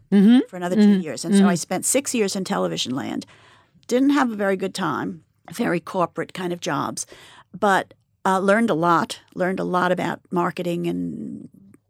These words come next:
Speaker 2: all kinds of things that the theater didn't teach me.
Speaker 1: But your heart
Speaker 2: But my
Speaker 1: was,
Speaker 2: heart was
Speaker 1: yeah.
Speaker 2: in the theater and,
Speaker 1: Uh-huh.
Speaker 2: and eventually went back to the theater. And the first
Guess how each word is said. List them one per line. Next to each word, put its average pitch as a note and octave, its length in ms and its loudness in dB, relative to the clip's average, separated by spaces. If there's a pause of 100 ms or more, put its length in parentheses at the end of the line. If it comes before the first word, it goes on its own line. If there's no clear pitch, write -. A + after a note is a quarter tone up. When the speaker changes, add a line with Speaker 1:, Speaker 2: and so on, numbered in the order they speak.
(200)
Speaker 2:
all F#3+ 120 0
kinds E3+ 280 -2
of E3 60 -14
things D3 220 -6
that - 140 -18
the - 60 -20
theater F3 260 -6
didn't D3 300 -8
teach - 300 -8
me. E3 80 -4
Speaker 1:
But F3+ 140 2
your F3 140 2
heart - 480 0
Speaker 2:
But F3+ 140 0
my F#3+ 120 2
Speaker 1:
was, G3 80 -2
Speaker 2:
heart G#3+ 220 2
was - 120 2
Speaker 1:
yeah. D3+ 180 4
Speaker 2:
in C#3+ 60 0
the C#3+ 60 -8
theater E3 420 -2
and, D#3+ 100 0
Speaker 1:
Uh-huh. D#3+ 240 0 (120)
Speaker 2:
and F#3 180 0
eventually F#3+ 540 -2
went D#3+ 200 -2
back G3+ 240 0
to - 100 -8
the E3+ 100 -8
theater. E3+ 420 -8 (600)
And F3+ 200 -2
the F3 80 -4
first - 640 0